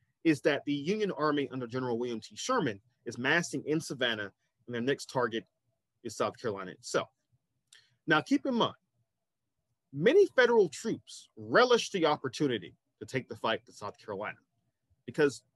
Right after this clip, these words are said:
to many of them, they saw South Carolina as being the state that started this whole damn war in the first place with their secession in eighteen sixty. And so,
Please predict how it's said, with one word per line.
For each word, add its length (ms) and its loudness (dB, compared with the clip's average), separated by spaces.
to 80 -4
many 220 4
of 120 0
them, 360 4
they 160 4
saw 300 -2
South 400 -4
Carolina 400 -4
as 100 -10
being 260 -6
the 100 -10
state 360 -2
that 140 -2
started 340 0
this 140 -12
whole 360 0
damn 280 -2
war 200 -12
in 60 -14
the 60 -12
first 340 2
place 280 -10
with 100 -20
their 100 -4
secession 520 -4
in 60 -6
eighteen 280 -12
sixty. 360 -8
And 120 -4
so, 380 6